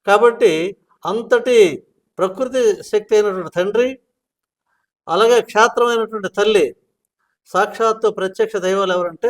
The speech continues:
అమ్మా నాన్నలు. వారికి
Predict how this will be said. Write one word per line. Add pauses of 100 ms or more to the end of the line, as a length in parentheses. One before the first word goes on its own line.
(160)
అమ్మా
నాన్నలు. (1900)
వారికి